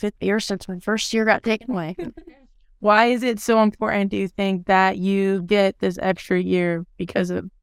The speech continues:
Speaker 2: it being taken away from you?
Speaker 1: Well, okay, so my freshman year, obviously we have a really long season.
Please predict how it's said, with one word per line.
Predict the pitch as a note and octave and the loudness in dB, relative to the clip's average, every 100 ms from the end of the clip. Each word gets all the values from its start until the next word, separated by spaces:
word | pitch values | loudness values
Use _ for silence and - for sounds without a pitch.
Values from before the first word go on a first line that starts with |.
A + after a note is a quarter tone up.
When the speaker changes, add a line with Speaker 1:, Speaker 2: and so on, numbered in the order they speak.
| _ _ _ | _ _ _
Speaker 2:
it | G2 D3 | -4 -2
being | F#2+ | -2
taken | - G2+ G3 | -2 -4 -4
away | G#3 F3 | -6 -8
from | - - | -10 -12
you? | A#3+ - _ _ _ _ | -14 -16 _ _ _ _
Speaker 1:
Well, | G#3 A3 A3 G#3+ F#3+ _ _ | 2 4 4 2 -2 _ _
okay, | G3+ G#3 G3+ F#3+ | -2 0 -2 -2
so | F#3 G#3 G3+ | -4 -2 -2
my | G3+ | -2
freshman | G3 A3 A3 - A3+ G#3+ | -2 0 0 0 0 2
year, | G#3 G#3 G3 G3 - _ _ _ _ _ _ | 2 0 0 -2 -4 _ _ _ _ _ _
obviously | G#3 A#3+ - A3 | 2 2 0 0
we | G3+ | 0
have | F#3 | 0
a | F3 | 0
really | F3+ F3+ | 0 0
long | E3+ E3 | -2 -4
season. | - F3+ D#3 - - - | -8 -8 -8 -8 -10 -12